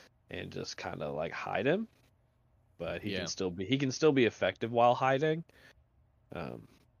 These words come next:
Speaker 1: and that's gonna be important, so.
Speaker 2: Do you know what, uh, affiliation he's gonna be really good in?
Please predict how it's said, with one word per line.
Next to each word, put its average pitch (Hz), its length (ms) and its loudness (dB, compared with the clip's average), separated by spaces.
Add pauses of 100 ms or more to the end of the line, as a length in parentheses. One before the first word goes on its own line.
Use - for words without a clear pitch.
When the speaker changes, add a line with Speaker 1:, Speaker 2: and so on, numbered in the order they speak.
(360)
Speaker 1:
and 80 380 -6 (960)
that's - 240 -12
gonna 67 180 -12
be 73 120 -10
important, 73 520 -12
so. - 240 -18 (720)
Speaker 2:
Do 139 100 4
you 160 60 6
know 208 160 8
what, 170 320 8 (100)
uh, 104 400 4
affiliation 131 800 4
he's 113 260 -2
gonna 110 160 2
be 107 160 2
really 104 300 4
good 104 240 4
in? 123 320 0